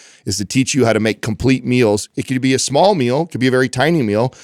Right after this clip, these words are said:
but I want you to eat a balanced, complete meal. So that's how I used to tell my clients around snacking and teaching them to not snack.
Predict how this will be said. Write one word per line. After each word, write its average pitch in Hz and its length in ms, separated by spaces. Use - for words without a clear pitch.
but 120 100
I 123 60
want 135 260
you 135 80
to 123 180
eat 123 140
a 117 120
balanced, 113 560
complete 110 420
meal. 82 240
So - 120
that's 135 200
how 135 100
I 123 120
used 117 160
to 98 60
tell 101 200
my 98 160
clients 92 340
around 95 480
snacking 104 640
and 95 160
teaching 113 360
them 92 280
to 92 340
not 104 480
snack. 71 400